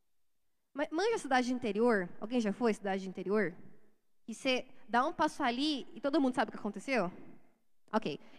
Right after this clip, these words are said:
eu vejo a mesma coisa aqui. Cidade pequena, todo mundo se conhece, né? Aquela vila. A mulher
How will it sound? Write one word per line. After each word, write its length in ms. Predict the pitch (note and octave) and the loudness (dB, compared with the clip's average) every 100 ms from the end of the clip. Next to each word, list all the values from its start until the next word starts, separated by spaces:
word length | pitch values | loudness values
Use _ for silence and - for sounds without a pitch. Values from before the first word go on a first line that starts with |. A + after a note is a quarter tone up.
| - | -4
eu 140 | A3+ | -2
vejo 200 | A#3+ C4 | 2 2
a 40 | C4 | 0
mesma 260 | C4 C#4+ | 0 -2
coisa 220 | D4 C#4+ | -2 -4
aqui. 220 | D4 F#3+ E3+ - - - - - _ | -4 -8 -10 -14 -20 -20 -20 -20 _
Cidade 280 | - C#4+ - | -2 -2 -2
pequena, 800 | D4+ - - C#4+ C#4+ C#4+ C#4+ C#4 - | -10 -12 -4 0 2 2 0 -4 -6
todo 200 | E4 D4 | -2 0
mundo 140 | C#4+ C#4+ | 0 -2
se 140 | - | -6
conhece, 840 | - D4 C#4+ B3+ B3+ B3+ C4+ - | -4 -4 -2 -2 -2 -4 -6 -10
né? 200 | C4 C#4+ D4 - | -4 -4 -4 -14
Aquela 220 | - C4+ C#4 | -4 0 2
vila. 680 | B3+ A#3+ C4+ C4 C4+ C4 C4 - - _ _ _ _ _ _ _ | 0 -2 0 0 0 -2 -4 -12 -20 _ _ _ _ _ _ _
A 100 | A#3 | -6
mulher 260 | C4+ C4+ | -2 -2